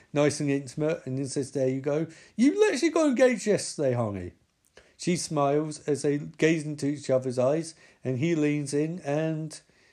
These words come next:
a kiss. Ooh. I say, that's a bit saucy for a Shudder exclusive. They give each other a look, and she smiles again and does that thing of sort of like, "Thank you."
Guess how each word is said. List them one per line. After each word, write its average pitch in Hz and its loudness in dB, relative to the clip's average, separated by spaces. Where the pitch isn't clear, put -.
a 160 0
kiss. - -2
Ooh. 123 -10
I 143 -4
say, 113 -6
that's 135 -12
a 127 -4
bit 104 -10
saucy 104 -6
for 107 -10
a - -6
Shudder 123 -2
exclusive. 131 -6
They 143 2
give 165 2
each 147 -4
other 135 2
a 127 2
look, 127 0
and 123 -6
she - -6
smiles 120 -2
again 113 -6
and 131 -4
does 131 2
that 123 -6
thing 127 0
of 120 -4
sort 127 -12
of 131 -10
like, 127 0
"Thank 180 -4
you." 117 -4